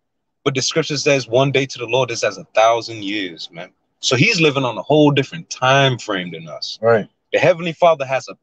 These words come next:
Speaker 1: pending blessing, and it is coming. Okay? And we don't gotta do nothing but have faith and know that the Heavenly Father is gonna deliver. It's gonna deliver. When, when your bank account says whatever dollar amount pending, guess what? You know for a fact,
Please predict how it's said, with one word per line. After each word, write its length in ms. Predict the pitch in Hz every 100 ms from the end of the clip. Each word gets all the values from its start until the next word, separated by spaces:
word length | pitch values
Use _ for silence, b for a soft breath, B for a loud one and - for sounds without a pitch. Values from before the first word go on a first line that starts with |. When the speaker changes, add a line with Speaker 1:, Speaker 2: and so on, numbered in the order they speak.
| -
Speaker 1:
pending 300 | 131 120 107
blessing, 380 | 120 123 - 92
and 120 | 117
it 160 | 151 117
is 120 | -
coming. 440 | - 151 151 92 _ _ _ _ _ -
Okay? 280 | 95 127 139
And 100 | 117
we 80 | 190
don't 200 | 190 165
gotta 280 | 143 120 104 -
do 140 | 131
nothing 300 | 131 117 113
but 120 | 95 92
have 240 | 110 92
faith 420 | - 120 135 135 _ _ _ _ _ -
and 220 | 113 101
know 160 | 120 120
that 160 | 113
the 60 | 98
Heavenly 280 | 110 113 107
Father 260 | - 113
is 80 | 104
gonna 200 | - 101
deliver. 540 | 90 82 80 101 87 78
It's 200 | 131 170
gonna 240 | - 156 131
deliver. 340 | 117 120 95 _ _ _ _ _
When, 280 | 107 127 120 _ -
when 140 | 101
your 140 | 131
bank 240 | 139 165 165
account 340 | 147 160 147 - _ _ _
says 340 | - 127 98 - _ _ _
whatever 380 | 92 120 151 147
dollar 360 | 143 143 143 139
amount 380 | 135 139 131 - _
pending, 600 | - 147 156 151 151 147 _ _ -
guess 260 | 123 -
what? 240 | 123 117 -
You 300 | 101 113 185
know 180 | 165 156
for 220 | - 135
a 40 |
fact, 360 | - - 143